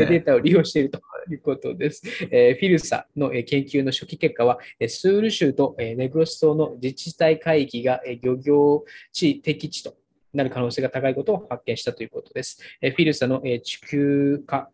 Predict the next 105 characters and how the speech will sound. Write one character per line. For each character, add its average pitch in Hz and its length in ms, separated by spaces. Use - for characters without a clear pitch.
え - 60
ー、 - 20
地 - 120
球 156 100
科 175 140
学 147 200
宇 117 100
宙 156 180
ミ 160 80
ッ - 0
シ - 180
ョ 113 40
ン、 - 60
え 127 40
ー、 120 40
研 143 160
究 147 200
部 151 80
門 123 260
の、 170 200
え 139 40
ー、 - 40
シ - 160
ニ 156 120
ア 156 60
科 156 140
学 160 240
研 156 180
究 151 140
ス - 100
ペ 151 80
シ 143 140
ャ - 20
リ 139 100
ス 135 120
ト、 104 160
え 117 320
ー、 113 40
の 107 80
で 104 80
す - 120
ね、 117 180
え 123 60
ー、 120 60
マ 139 100
ー 139 40
ク・ 139 120
ジ 139 80
ェ 143 60
イ - 20
ソ 143 120
ン・ - 20
フ - 60
ェ 160 40
リ 147 80
ッ 147 60
ク - 40
ス - 60
氏 - 220
は、 151 120
え 143 60
ー、 - 80
既 151 180
存 185 60
の 175 160
中 170 200
核 170 280
的 160 260
漁 147 140
業 160 120
地 160 160
域 - 140
と 127 80
は 110 60
別 120 260
に、 151 220
え 127 60
ー、 117 220
自 123 120
治 - 180
体、 160 340
え 135 40
ー、 123 60
境 151 180
界 147 180
内、 120 300
内 147 360
外、 - 260
境 147 160
界 139 160
内 175 180
と 147 80
内 123 180
外 117 160
の、 165 160
え 123 80
ー、 123 40
い 151 60
く 131 120
つ - 80
か 151 80
の 127 60
地 143 160
域 131 140
が、 135 220